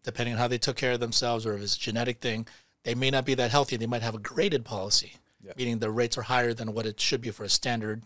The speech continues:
Speaker 1: day one level coverage. So they're paying for that additional rating. So what you're paying for is you're paying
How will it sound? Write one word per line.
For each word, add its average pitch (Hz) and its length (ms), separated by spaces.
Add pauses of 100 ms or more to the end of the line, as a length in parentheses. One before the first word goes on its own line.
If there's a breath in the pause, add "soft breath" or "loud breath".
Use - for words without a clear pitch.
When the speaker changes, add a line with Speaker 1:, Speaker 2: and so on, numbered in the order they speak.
Speaker 1:
day 110 140
one 107 160
level 101 200
coverage. 98 480 (440 soft breath)
So 131 340 (320)
they're 139 140
paying 156 200
for 139 120
that 127 260
additional 135 360
rating. 120 360 (400 soft breath)
So - 180
what 127 240
you're 143 80
paying 180 240
for 135 180
is 117 120
you're 123 100
paying 131 500